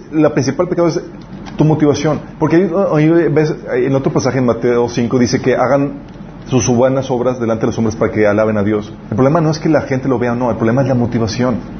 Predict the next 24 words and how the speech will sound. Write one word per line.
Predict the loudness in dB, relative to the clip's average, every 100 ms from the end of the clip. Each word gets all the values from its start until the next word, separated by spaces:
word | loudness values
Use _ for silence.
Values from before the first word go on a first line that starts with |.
| -12 -12 -14 -12
¿Sí? | -2 0 0 -2 -10 -6
Tú | 0 2
como | 2
cristiano, | 2 2
si | 2
tienes | 2 2
la |
motivación | 2 0 0 -2 0 0 2
de | 0
que, | 2
"Oye, | 2 2 2
quiero | 0
que | 0 -2 -4 -10 -2
vean | 0 2
lo | 0
que | -2
Dios | -2
ha | -4
hecho | -2
en | 0
mi | 2
vida", | 2 0 -4 -10
es | -4
correcto. | 2 2 0